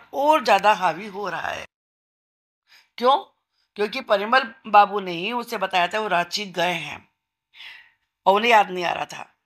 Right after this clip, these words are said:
Why couldn't बिपिन बाबू ignore what परिमल घोष had said to him? बिपिन बाबू उस बात को अनदेखा क्यों नहीं कर सके जो परिमल घोष ने उन्हें बताई थी? It was because परिमल घोष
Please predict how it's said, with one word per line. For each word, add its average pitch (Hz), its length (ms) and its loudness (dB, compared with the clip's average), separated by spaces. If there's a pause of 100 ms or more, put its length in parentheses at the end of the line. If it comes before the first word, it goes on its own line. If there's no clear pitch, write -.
(300)
Why 269 220 10
couldn't 254 340 -4
बिपिन 247 340 -10
बाबू 220 400 2 (120)
ignore 202 420 -4 (500)
what 240 140 8 (100)
परिमल 220 340 0
घोष 202 380 -4
had 190 160 0
said 175 340 -8
to 160 160 -12
him? 135 120 -14 (960)
बिपिन 262 500 -2
बाबू 208 480 4
उस 208 60 -10
बात 202 380 2
को 247 80 -6
अनदेखा 214 640 -4
क्यों 247 200 -6
नहीं 262 120 -4
कर 220 140 -2
सके 160 380 -8 (380)
जो 214 120 0
परिमल 233 440 2
घोष 202 440 -4
ने 190 160 -8
उन्हें 196 320 -4
बताई 170 280 -4
थी? 143 360 -14 (420)
It 196 140 -8
was 208 200 6
because 208 480 -4 (100)
परिमल 185 280 -2
घोष 214 480 -2